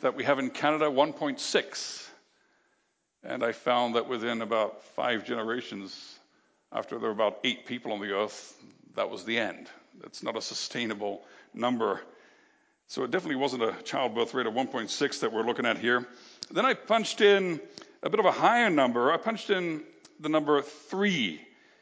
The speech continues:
And if you have an average of three children born to every couple, then after ten generations, you have about, the tenth generation will be about a hundred and fifteen people.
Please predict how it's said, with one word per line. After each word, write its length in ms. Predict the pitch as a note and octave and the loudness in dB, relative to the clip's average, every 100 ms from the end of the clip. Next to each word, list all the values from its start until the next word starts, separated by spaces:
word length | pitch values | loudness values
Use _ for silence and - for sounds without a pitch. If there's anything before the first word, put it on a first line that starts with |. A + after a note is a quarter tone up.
| _ _ _ _ | _ _ _ _
And 220 | - D3+ E3 | 0 2 0
if 140 | - | 0
you 120 | F#3+ | 2
have 280 | E3+ F3+ D#3 | 6 6 6
an 100 | E3+ | 4
average 280 | F3 F3 E3 | 4 4 -2
of 100 | D3+ | -4
three 260 | - F#3 F3+ | -4 -4 -2
children 400 | - F3 D#3+ C#3 | 0 0 0 0
born 280 | D#3+ D#3+ | 2 2
to 60 | D3 | 0
every 160 | D3 D3 | -4 -2
couple, 520 | D#3+ D3+ D3+ D3 C#3+ | 0 2 2 2 0
then 220 | D3 C#3+ | 0 0
after 260 | D3 D3 C#3+ | 0 -2 -4
ten 260 | - D#3+ | -6 -6
generations, 520 | D3+ C#3 C#3+ - C3+ | -4 -2 -2 -2 -8
you 80 | C3 | -6
have 120 | C3+ | -6
about, 400 | C3+ C3 A#2+ - - - _ - | 0 2 0 -4 -16 -20 _ -6
the 100 | B2+ | -2
tenth 280 | - A3 | 0 0
generation 680 | - D#3 B2+ C#3 - B2 A#2 | 0 0 2 2 0 -4 -2
will 120 | C3 | -2
be 260 | B2+ B2+ B2+ | 0 0 0
about 280 | - C3 C3+ | -2 -2 0
a 40 | |
hundred 220 | D#3 C#3+ | -2 -2
and 100 | C3+ | -4
fifteen 460 | - D#3 - B2+ A2 | -2 -4 -4 -4 -4
people. 440 | B2+ A2 G2 E2+ | -8 -6 -6 -6